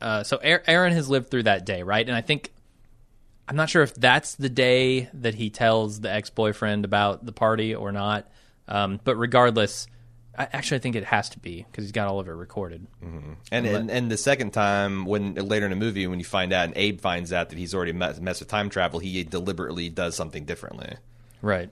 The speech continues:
Speaker 2: Like, you can hear, like, this, you, you can hear both what he's being played in his ear and what he's actually saying.
Speaker 1: Yeah.
Speaker 2: And also the shot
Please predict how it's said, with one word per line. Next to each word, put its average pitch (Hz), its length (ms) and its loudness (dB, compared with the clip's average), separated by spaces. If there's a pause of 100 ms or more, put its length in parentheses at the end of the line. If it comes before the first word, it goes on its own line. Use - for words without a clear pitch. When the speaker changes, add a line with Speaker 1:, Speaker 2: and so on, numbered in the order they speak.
Speaker 2:
Like, 98 120 -2
you 101 120 0
can 92 100 0
hear, 98 500 -2
like, 85 300 -2
this, - 260 -6
you, 92 200 -6
you 90 180 -8
can 98 100 -6
hear 113 180 0
both 101 440 0
what 104 180 0
he's 95 240 -8
being 98 300 -4
played 110 260 0
in 92 80 -6
his 90 160 -6
ear 104 160 2
and 95 120 -2
what 92 120 0
he's 87 140 -4
actually 85 320 -2
saying. 76 520 -6 (140)
Speaker 1:
Yeah. 90 240 -8 (240)
Speaker 2:
And 139 100 2
also 170 240 6
the 123 100 2
shot 127 460 6